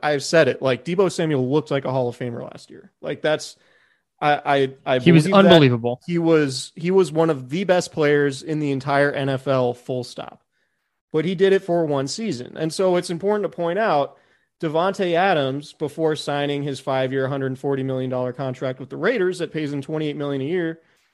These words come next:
Speaker 1: in twenty seventeen, his second contract after his rookie deal, which Deebo Samuel is exiting out of his rookie contract now. Davante Adams' deal, four years, fifty-eight million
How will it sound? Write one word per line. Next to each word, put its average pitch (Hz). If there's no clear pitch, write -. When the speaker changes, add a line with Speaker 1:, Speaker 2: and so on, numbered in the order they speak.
Speaker 1:
in 156
twenty 185
seventeen, 175
his 196
second 165
contract 139
after 151
his 143
rookie 156
deal, 123
which 139
Deebo 131
Samuel 135
is 117
exiting 131
out 135
of 135
his 131
rookie 165
contract 131
now. 127
Davante 190
Adams' 196
deal, 196
four 202
years, 185
fifty-eight 156
million 123